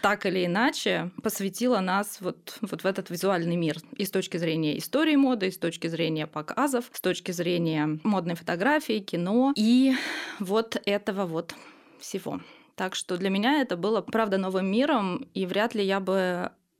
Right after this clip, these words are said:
смогла впоследствии как-то преподавать, как-то погружать других людей в этот мир, если бы у меня не было опыта британки.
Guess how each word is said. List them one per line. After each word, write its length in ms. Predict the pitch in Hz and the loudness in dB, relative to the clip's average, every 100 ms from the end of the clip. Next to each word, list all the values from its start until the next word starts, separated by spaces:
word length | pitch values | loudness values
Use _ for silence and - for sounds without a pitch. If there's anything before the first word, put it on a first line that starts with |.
| _ - | _ -14
смогла 760 | - 208 190 190 208 185 170 170 - - | -4 0 0 2 2 2 0 -6 -14 -12
впоследствии 920 | - 190 202 175 - - 175 156 185 - | -6 -4 0 -2 -2 -6 -2 -2 -4 -12
как-то 600 | - 190 180 - 170 165 170 | -10 -8 -6 -4 -2 -2 -2
преподавать, 680 | 196 180 190 170 170 170 | -2 0 0 0 -2 -2
как-то 720 | - 185 - 185 180 175 170 - _ | -2 -4 -2 -2 0 0 -2 -4 _
погружать 640 | - 208 214 196 190 170 - | -2 0 0 2 0 -2 -10
других 380 | 196 202 190 196 | -4 -2 -2 -2
людей 280 | 190 175 170 | -2 0 0
в 40 | |
этот 240 | 170 190 208 | 0 -2 0
мир, 200 | 240 254 | 2 2
если 220 | 190 185 | 0 -2
бы 100 | 180 | -2
у 20 | |
меня 140 | 185 | -2
не 140 | 185 175 | -2 -2
было 160 | 175 | 0
опыта 300 | 170 170 170 | -2 -2 -6
британки. 560 | 170 170 165 151 - | -6 -6 -4 -6 -8